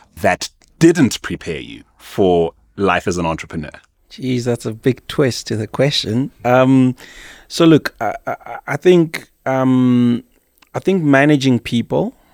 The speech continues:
Speaker 2: sports, yes, captain teams, you all on the same page and everything else. But in a business like ours, where you're managing knowledge workers,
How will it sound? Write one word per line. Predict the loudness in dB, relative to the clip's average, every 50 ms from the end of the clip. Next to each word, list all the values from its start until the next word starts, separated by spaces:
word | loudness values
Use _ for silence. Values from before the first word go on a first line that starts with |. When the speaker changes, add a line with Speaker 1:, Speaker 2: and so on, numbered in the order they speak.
| _ _ _ _ -20
Speaker 2:
sports, | -20 -20 -6 _ 2 2 2 0 -2 -2
yes, | 0 0 0 -2 -4 -8
captain | -4 -2 -2 -2 -2 -4 -4 -4 -4
teams, | -4 -4 -2 -2 0 0 0 0 0 0 -2 -4 -8 -10 -10 -8
you | -6 -4 -4 -4 -4
all | -2 2 4 4 6 6 6 6 4 2 0 -2 -6 _ _ _ _ -4
on | -2 -2
the | -2 -4
same | -4 -4 -4 -4 -4 -4
page | -4 -2 0 2 2 2 0 0 -2 -4 -6
and | -6 -4 -4
everything | -4 -4 -4 -8 -8 -8 -6 -4
else. | -2 -2 -2 -4 -6
But | -6 -6 -6 -6 -6 -12 -20 -20 _ _ _ _ _ _ _ _ _ _ -8
in | -4 -4 -4
a | -2
business | 0 0 0 0 0 -2 -2 0
like | -2 -2 0 -2
ours, | -2 0 2 2 0 0 -2 -4
where | -4 -2 0 0 0 0 0 0 -2
you're | -2 -4 -6 -4 -4
managing | -4 -4 -2 0 -2 -2 -2 -2 -2 -2 0 -2
knowledge | -2 -2 -2 -4 -4 -6 -4 -4
workers, | -2 -2 -2 -2 -2 -2 -4 -4 -6 -8